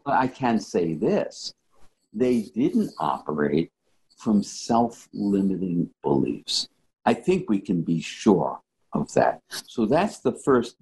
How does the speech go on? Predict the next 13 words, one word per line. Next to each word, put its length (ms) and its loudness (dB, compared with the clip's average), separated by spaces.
bold 400 2
stroke, 580 -2
which 340 -2
is, 300 0
do 340 -2
I 220 0
have 540 -4
self-limiting 1400 0
beliefs 580 -2
that 160 2
constrain 760 2
me? 80 -20
Now, 380 -2